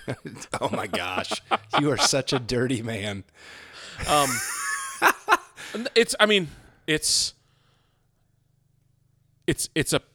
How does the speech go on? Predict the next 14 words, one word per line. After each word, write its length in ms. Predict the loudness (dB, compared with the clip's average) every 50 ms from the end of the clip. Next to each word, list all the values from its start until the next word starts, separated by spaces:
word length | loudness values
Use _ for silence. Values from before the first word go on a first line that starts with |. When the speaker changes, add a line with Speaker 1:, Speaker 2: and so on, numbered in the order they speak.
| _ _ -4
Speaker 2:
it's 180 | -2 -2 -2
a 40 | -2 -2
picture 460 | 0 0 2 2 2 0 0 0 0 2
of 520 | 2 2 2 2 0 -2 -8 -12 -16 -18 -20 _ _ _ _ _ _ _ _ _ _ _ _ _ _ _ _ -20 -20 _
Christ 480 | -10 -2 0 2 4 4 2 0 -2 -2
and 100 | -4 -4
the 40 | -4
church. 540 | -2 -2 -4 -4 -6 -8 -10 -12 -12 -14 -16 _ _ _ _ _ _ _ _ _ -16
Speaker 1:
Mm-hmm. 180 | -14 -14 -14 -10 -8 -6
Speaker 2:
It's 160 | -4 -4 -4
a 60 | -4
picture 520 | -2 0 0 0 0 0 -2 -2 -2 -2
of 380 | -2 -2 -2 -4 -4 -8 -14 -18 _ _ _ _ _ _ _ _ _ _ _ _ _ _ _ _ _ _ _ _ _ _ _
his 460 | -10 -6 -4 -4 -4 -4 -6 -10 -12